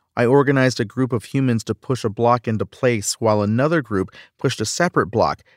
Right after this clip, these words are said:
working together to create a pathway so that both groups could jump across to escape an encroaching swarm of enemies.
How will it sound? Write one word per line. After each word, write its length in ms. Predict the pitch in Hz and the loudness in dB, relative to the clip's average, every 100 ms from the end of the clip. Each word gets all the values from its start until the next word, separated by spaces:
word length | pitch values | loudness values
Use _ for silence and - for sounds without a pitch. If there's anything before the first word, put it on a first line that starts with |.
| _ | _
working 300 | - 131 135 | -2 -2 0
together 420 | 123 113 113 117 107 | -2 0 2 2 0
to 140 | 110 | -4
create 340 | - - 110 | -8 -2 0
a 60 | 101 | 0
pathway 600 | - - 135 - 98 64 - _ | -4 -4 -4 0 -2 -2 -8 _
so 140 | - 131 | -6 0
that 320 | 117 107 - | 0 0 0
both 280 | 147 190 - | 2 2 0
groups 320 | 113 101 - | -4 -4 -4
could 240 | - 104 | -8 -6
jump 220 | 101 131 | 0 0
across 420 | 123 - - 123 123 | 0 -4 0 2 0
to 120 | - | -2
escape 400 | 101 - 131 131 | -4 -2 0 0
an 100 | 113 | 0
encroaching 520 | 104 98 - 123 - | -2 -2 -2 -2 -2
swarm 320 | 107 - 120 113 | -4 -2 0 2
of 80 | |
enemies. 420 | 101 135 117 69 | 2 2 0 -2